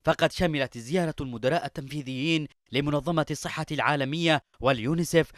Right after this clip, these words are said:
وبرنامج الغذاء العالمي. وبحسب مراسل قناة بلقيس فإن الوفود ستفتتح مكتبا للطوارئ والإمداد في عدن، بالإضافة إلى مكتب آخر يماثله في صنعاء.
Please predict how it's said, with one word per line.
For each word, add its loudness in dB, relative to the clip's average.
وبرنامج 0
الغذاء -2
العالمي. 0
وبحسب 2
مراسل 0
قناة 0
بلقيس -2
فإن 0
الوفود 0
ستفتتح -4
مكتبا 0
للطوارئ 2
والإمداد -2
في -4
عدن، 2
بالإضافة 0
إلى 0
مكتب -4
آخر 0
يماثله -4
في -8
صنعاء. -2